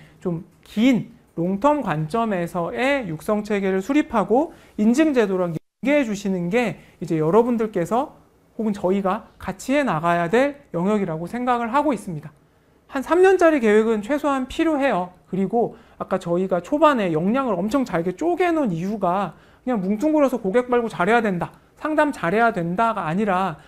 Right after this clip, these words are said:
내가 성장하면서 어떤 역량들을 차곡차곡 쌓아야 되느냐, 그리고 내가 이걸 했는지 안 했는지에 대해서 확인할 수 있는 방법까지 우리가 같이 만들어 가야 될 부분입니다. 특히 교담자분들께서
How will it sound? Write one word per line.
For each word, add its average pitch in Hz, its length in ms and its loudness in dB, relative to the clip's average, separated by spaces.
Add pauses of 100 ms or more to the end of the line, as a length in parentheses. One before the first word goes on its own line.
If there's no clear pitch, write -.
(180)
내가 190 260 0
성장하면서 294 800 0
어떤 202 340 -2
역량들을 220 680 -2
차곡차곡 311 600 -4
쌓아야 285 340 0
되느냐, 185 400 -2 (300)
그리고 220 180 0
내가 202 260 2
이걸 196 380 -2 (300)
했는지 330 640 0
안 165 200 -4
했는지에 226 960 -2
대해서 185 500 -2 (160)
확인할 311 460 0
수 277 120 -8
있는 202 240 -2
방법까지 214 1080 0 (280)
우리가 196 260 0
같이 196 440 -6
만들어 185 500 -2
가야 156 320 -4
될 214 180 -4
부분입니다. 190 560 -2 (220)
특히 - 240 0
교담자분들께서 208 1300 2